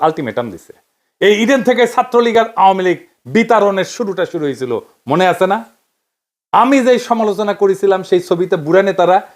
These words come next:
একজন আহতের দিকে না তাকায় নিজেরা গল্প করতেছিল, সেই সমালোচনা তারা নিতে পারে নাই। আর আজ তারা লজ্জায় মুখ দেখাতে পারতেছে না। দুর্বিনীত বর্বর মধুলবীদের দলে ভিড়ায়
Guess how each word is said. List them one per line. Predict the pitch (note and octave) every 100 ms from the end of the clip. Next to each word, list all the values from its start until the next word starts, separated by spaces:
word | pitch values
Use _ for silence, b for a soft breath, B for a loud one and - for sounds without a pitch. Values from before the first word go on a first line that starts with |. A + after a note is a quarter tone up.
| B
একজন | C3+ D3+ F#3
আহতের | C#3+ E3+ G3 D#3+
দিকে | F#3 F#3+
না | F#3
তাকায় | F3 D#3+ E3+ F3 - -
নিজেরা | A#3 B3 B3+
গল্প | F#3 G3 G3
করতেছিল, | C#3 - G#2+ F2 _ _ _ _ _ _
সেই | G3
সমালোচনা | - B3+ G#3+ F#3+ E3+
তারা | D#3 D#3
নিতে | G3 F#3+
পারে | A#2+ G2+
নাই। | F2+ D#2 _ _ _ _ _ _ _ -
আর | D3
আজ | - D3+ G3 A#3 - _ _ _ -
তারা | D3
লজ্জায় | B2 A#2+ C#3+ G#2+ C#3 A#2
মুখ | C3 C#3+
দেখাতে | - G#2 -
পারতেছে | - _ _ _ _
না। | _ _ _ _ -
দুর্বিনীত | B3+ C4+ A3 A3+ A3
বর্বর | E3 F3 G#3+ G#3 G3
মধুলবীদের | F#3+ G3 A3 G#3+ G#3 F#3+ D3
দলে | F#3+ F3+
ভিড়ায় | E3 D#3+